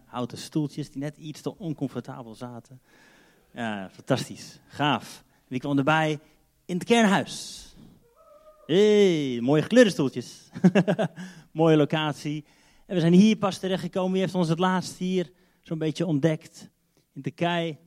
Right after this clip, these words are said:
wat mensen erbij gekomen. Fantastisch. Superleuk. Gaaf.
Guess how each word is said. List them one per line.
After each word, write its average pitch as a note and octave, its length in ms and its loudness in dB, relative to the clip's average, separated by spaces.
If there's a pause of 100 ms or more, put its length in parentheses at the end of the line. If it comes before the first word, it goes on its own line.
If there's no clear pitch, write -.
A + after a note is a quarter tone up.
(100)
wat - 120 -20
mensen C#3 260 -8
erbij C3 260 -10
gekomen. B2+ 400 -12
Fantastisch. - 580 -10
Superleuk. D#3+ 640 2 (720)
Gaaf. - 520 -12